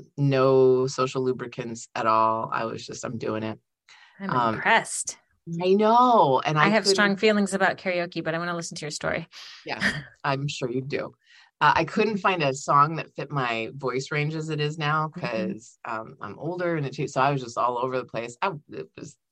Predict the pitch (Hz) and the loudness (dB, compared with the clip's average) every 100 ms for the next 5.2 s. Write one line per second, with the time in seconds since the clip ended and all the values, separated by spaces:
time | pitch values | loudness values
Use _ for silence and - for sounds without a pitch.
0 | _ 139 135 - - 127 113 - 127 127 | _ -8 -8 -8 -16 -14 -12 -4 0 0
1 | 92 95 - - 143 - 127 147 - 151 | -2 -10 -14 -20 -20 -12 -8 -6 -8 -14
2 | _ _ _ _ - 143 135 135 127 123 | _ _ _ _ 4 6 6 2 0 0
3 | 113 - 110 - 110 107 104 107 117 117 | 0 -2 -12 -4 2 4 4 0 -6 -8
4 | 131 123 123 117 185 - 117 110 165 170 | -6 -4 -2 2 2 2 0 4 2 2
5 | 277 | -4